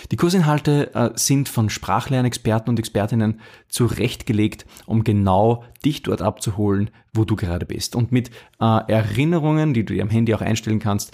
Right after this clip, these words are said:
kannst du dir genau deine perfekte, äh, Lernzeit nehmen. Du kannst zum Beispiel auch in der Mittagspause eine kurze Lernzeit einführen, um genau sozusagen,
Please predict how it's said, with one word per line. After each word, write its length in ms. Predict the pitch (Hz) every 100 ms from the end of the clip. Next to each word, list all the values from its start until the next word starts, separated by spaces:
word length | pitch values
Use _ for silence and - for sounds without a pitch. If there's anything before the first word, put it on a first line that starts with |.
| - -
kannst 200 | - 120
du 40 |
dir 140 | 113 113
genau 580 | 117 107 104 120 147 -
deine 200 | 104 139
perfekte, 840 | - 135 - 110 - 113 110 104
äh, 40 | 98
Lernzeit 720 | 95 98 147 - 95 98 -
nehmen. 220 | 107 113
Du 40 |
kannst 200 | 101 95
zum 80 | 104
Beispiel 240 | 95 -
auch 80 | 82
in 80 | 92
der 80 | 90
Mittagspause 760 | 113 - 123 - 110 104 101
eine 160 | 98 92
kurze 340 | - 135 131
Lernzeit 540 | 104 98 101 - 92 - - - - - -
einführen, 500 | 98 110 - 117 104 - - - _ _ _ _ - -
um 260 | 127 127 - -
genau 580 | 120 98 92 107 123 123
sozusagen, 880 | 120 107 107 104 104 104 - -